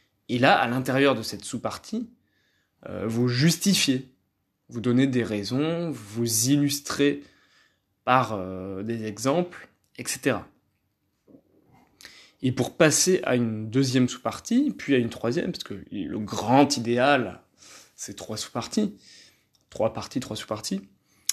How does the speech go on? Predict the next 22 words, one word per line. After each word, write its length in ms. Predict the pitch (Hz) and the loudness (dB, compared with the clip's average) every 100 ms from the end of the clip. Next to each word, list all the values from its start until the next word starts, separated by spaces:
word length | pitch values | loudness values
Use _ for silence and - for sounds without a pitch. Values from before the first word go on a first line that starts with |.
| - _ _ _ | -8 _ _ _
euh, 380 | 107 104 98 57 - | -6 -6 -6 -10 -6
bah, 220 | 131 123 - | 2 2 2
il 100 | 147 | -4
faut, 160 | - - | 0 0
il 100 | 151 | 2
vous 100 | 143 | 0
faut 180 | - 214 | 4 4
une 60 | |
transition 460 | - 165 160 - 165 | 4 0 -2 0 0
aussi. 220 | 139 127 | 0 -2
Il 80 | 120 | -4
faut, 340 | - 143 135 | 2 4 4
euh, 140 | 117 113 | 2 -2
il 460 | 113 110 - 123 | -4 -6 -6 -6
faut 160 | - 175 | 0 0
que 60 | |
vous 140 | 131 123 | 0 -2
justifiez 800 | 147 160 - 147 - - 185 190 | 0 -2 -4 -6 -4 2 4 4
le 120 | 135 | 4
fait 240 | 139 160 | 2 0
que, 120 | 160 | 2
euh, 580 | 147 156 117 113 113 110 | 2 2 0 -2 -4 -6